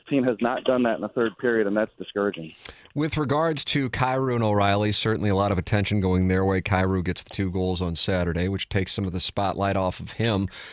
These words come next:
Speaker 2: Uh, but they're both minus ten, and that's as bad as you are going to find. Uh, how would you assess the situations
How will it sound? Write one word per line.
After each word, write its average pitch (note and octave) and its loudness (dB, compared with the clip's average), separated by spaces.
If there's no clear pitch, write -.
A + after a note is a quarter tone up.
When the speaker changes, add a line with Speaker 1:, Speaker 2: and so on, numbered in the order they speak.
Speaker 2:
Uh, G#2+ 2
but - -4
they're A#2+ 0
both A#2+ -2
minus A2+ 0
ten, A2 0
and F#2 2
that's G2 -2
as F2+ -4
bad G2+ 0
as F2 -2
you G2 -4
are F#2+ 0
going F#2 -2
to F#2+ -8
find. F#2 0
Uh, F#2+ 0
how B2 -2
would D3 -2
you A#2+ -2
assess A2+ -2
the A2 -8
situations G#2 -4